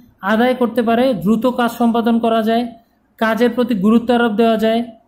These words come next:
নির্বাহের সংখ্যা এবং ঝামেলা হ্রাস পায়,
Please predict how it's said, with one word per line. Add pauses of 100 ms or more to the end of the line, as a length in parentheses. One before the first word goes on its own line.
(160)
নির্বাহের
সংখ্যা (320)
এবং
ঝামেলা
হ্রাস (100)
পায়,